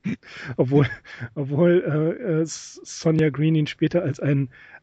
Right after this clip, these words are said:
adäquaten Liebhaber beschrieben hat, was auch immer das heißen mag. Ein adäquater <laughs> Liebhaber. Nun, ähm, nein, er war den Sinnesfreunden, Freuden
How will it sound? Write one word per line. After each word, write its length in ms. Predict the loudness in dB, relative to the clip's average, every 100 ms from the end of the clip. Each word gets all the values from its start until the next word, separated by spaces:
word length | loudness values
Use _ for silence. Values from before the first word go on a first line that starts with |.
| -4
adäquaten 600 | 0 0 0 -2 0 -2
Liebhaber 460 | -4 -4 -4 0
beschrieben 560 | 0 -2 -4 0 2 0 0
hat, 100 | -2 -2 -2
was 200 | -2 -2
auch 140 | 0
immer 220 | 2 4
das 280 | 4 0 0
heißen 340 | -2 -2 -2
mag. 220 | -2 -2 -4 _ _ _ -16 -12 -10 -6
Ein 140 | -4
adäquater 600 | -2 0 -2 -2 -2 -2 -6 -4
<laughs> 100 | -2
Liebhaber. 420 | -2 -4 -6 -6 -10 -14 -14 -4
Nun, 260 | 4 4 4
ähm, 220 | 2 4 4
nein, 180 | 4
er 120 | 4 2
war 80 |
den 160 | 2 2
Sinnesfreunden, 800 | 2 0 -4 -4 -2 -2 -2 -4 -10
Freuden 520 | 2 6 8 6 2